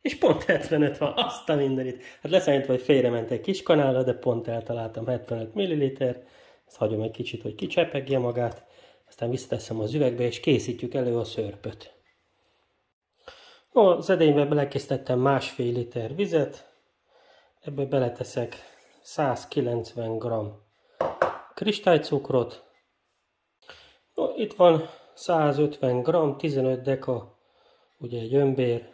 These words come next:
alaposan lemosva, alaposan megtisztítva, darabokra törtem kézzel,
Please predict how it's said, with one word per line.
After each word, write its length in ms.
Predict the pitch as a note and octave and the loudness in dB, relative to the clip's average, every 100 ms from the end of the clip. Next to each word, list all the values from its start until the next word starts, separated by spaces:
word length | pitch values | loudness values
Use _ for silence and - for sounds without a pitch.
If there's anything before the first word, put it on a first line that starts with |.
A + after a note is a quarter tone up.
| _ | _
alaposan 680 | C#3+ B2+ A#2 - - A#2 A2+ | 2 2 2 -6 -10 -8 -2
lemosva, 880 | D#3+ E3 C#3+ - - B2+ A2+ - _ | 0 2 0 -2 -4 -4 -4 -8 _
alaposan 600 | C#3 A2+ A2+ A2 - A2 | -6 -4 -8 -14 -14 -8
megtisztítva, 880 | C3+ D3 C3+ - - G#2+ - A2 - _ _ _ _ _ | -6 -6 -6 -8 -10 -12 -12 -14 -14 _ _ _ _ _
darabokra 560 | D3 C#3+ C3 B2 A#2+ | 0 2 0 -4 -6
törtem 600 | A2 B2 G#2+ - A2+ G#2 - | -4 -6 -6 -8 -8 -8 -10
kézzel, 640 | C3+ C3 A#2 A#2 A2 - | -6 -6 -8 -10 -10 -10